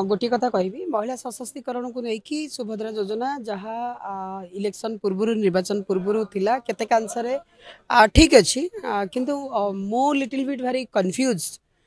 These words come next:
ବହୁଜନ ବ୍ୟକ୍ତିବିଶେଷ ଯୋଉମାନେ ଆମେମାନେ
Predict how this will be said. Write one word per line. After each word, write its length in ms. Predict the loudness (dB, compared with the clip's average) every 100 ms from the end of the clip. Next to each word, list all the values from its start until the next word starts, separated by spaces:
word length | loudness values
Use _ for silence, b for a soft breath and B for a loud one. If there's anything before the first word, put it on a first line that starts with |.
| _ _ _ _ -6
ବହୁଜନ 460 | 0 2 4 4 4
ବ୍ୟକ୍ତିବିଶେଷ 640 | 0 0 -2 0 0 2
ଯୋଉମାନେ 300 | 4 6 6
ଆମେମାନେ 440 | 6 4 4 4